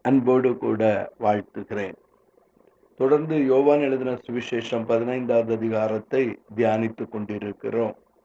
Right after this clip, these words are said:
"என்னில் நிலைத்திருங்கள், நானும் உங்களில் நிலைத்திருப்பேன்."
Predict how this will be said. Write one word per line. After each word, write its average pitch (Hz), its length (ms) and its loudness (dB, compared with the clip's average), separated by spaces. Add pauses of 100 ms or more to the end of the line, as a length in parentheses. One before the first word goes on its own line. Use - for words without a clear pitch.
(920)
"என்னில் 156 580 2 (120)
நிலைத்திருங்கள், 123 1040 2 (920)
நானும் 127 600 0 (120)
உங்களில் 120 500 0
நிலைத்திருப்பேன்." 104 920 -6